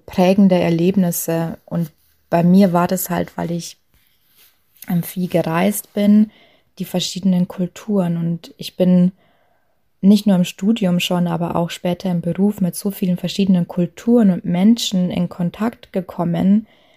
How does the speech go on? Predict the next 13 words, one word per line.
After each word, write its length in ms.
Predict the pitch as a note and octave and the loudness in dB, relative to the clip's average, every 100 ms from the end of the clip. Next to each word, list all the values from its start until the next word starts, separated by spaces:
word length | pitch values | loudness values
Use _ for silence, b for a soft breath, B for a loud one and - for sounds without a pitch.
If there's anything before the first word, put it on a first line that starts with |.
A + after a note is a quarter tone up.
| b | b
Das 200 | - - | -10 -2
erweitert 500 | E3 D#3+ E3+ A3 A#3+ | -2 0 0 0 -2
natürlich 420 | F3+ F3 F3 E3+ | -4 -6 -6 -8
den 160 | - D#3 | -6 -6
Horizont, 720 | E3 D#3+ - D#3+ D#3+ D#3 - E3+ | -4 -6 -8 -8 -6 -8 -10 -10
ähm, 300 | D#3+ D#3 - - | -8 -8 -10 -8
enorm 600 | D#3+ D#3+ F3+ G3+ - - | -4 0 0 0 0 -2
und 200 | E3 E3+ | -4 -6
es 100 | D#3+ | -8
ist 140 | E3 | -6
ein 100 | E3 | -6
Geschenk 640 | D#3 - G3+ G3+ F#3+ - _ _ _ _ _ _ _ _ | -6 -4 0 2 2 0 _ _ _ _ _ _ _ _
und, 500 | F3 E3+ E3 - - | -4 -2 -4 -8 -20